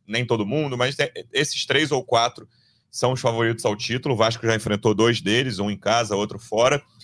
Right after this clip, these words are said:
e fez quatro pontos. Vamos discutir o que, que a gente tira dessa partida e o que esperar do Vasco no Brasileirão. Tô recebendo aqui um dos setoristas, um dos repórteres que cobrem o dia a dia do Vasco no G E.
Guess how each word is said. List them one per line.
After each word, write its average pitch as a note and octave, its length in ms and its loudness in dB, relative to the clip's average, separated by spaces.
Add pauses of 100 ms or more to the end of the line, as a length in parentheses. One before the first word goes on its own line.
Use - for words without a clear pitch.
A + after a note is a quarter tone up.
(320)
e A#3+ 60 -6
fez F3 240 0
quatro C#3+ 260 2
pontos. A#2+ 540 0 (440)
Vamos D#3 200 2
discutir C3 420 -2
o G#2 80 0
que, A#2+ 120 -4
que A#2+ 80 -4
a G#2+ 40 -2
gente A#2 240 -6
tira A2 220 -4
dessa A2+ 200 0
partida A#2 720 -2
e C#3 200 0
o D#3 80 -2
que - 200 -8
esperar F3+ 680 0
do G2 100 -16
Vasco G2+ 320 0
no G2+ 60 -4
Brasileirão. F#2+ 560 2 (340)
Tô G2+ 80 -2
recebendo A2+ 380 2
aqui G#2 180 -2
um B2+ 80 0
dos A#2+ 200 0
setoristas, A2 680 0
um G2+ 100 -4
dos G2 120 -8
repórteres B2 680 0
que - 120 -8
cobrem G#2+ 380 2
o F#2 100 -6
dia G#2 240 -2
a E2+ 60 0
dia A2+ 260 -2
do E2+ 140 -8
Vasco F#2 340 0
no F2+ 80 -10
G F2 100 -4
E. A2+ 220 4